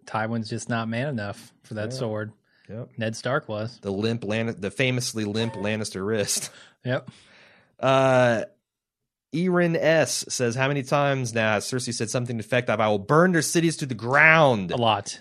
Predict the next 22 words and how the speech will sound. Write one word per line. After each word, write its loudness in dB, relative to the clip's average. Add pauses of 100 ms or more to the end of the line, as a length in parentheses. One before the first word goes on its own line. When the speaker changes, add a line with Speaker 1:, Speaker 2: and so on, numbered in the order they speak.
Speaker 2:
In 0
regards 2
to -2
any -2
threats -2
regarding 0
her -6
children. -4
She's -8
getting -2
a 2
little 4
bit 0
"Where 2
are 2
my 0
dragons" -4
territory -8
with -10
it, -8
Speaker 1:
Yes. 0
Speaker 2:
honestly. -8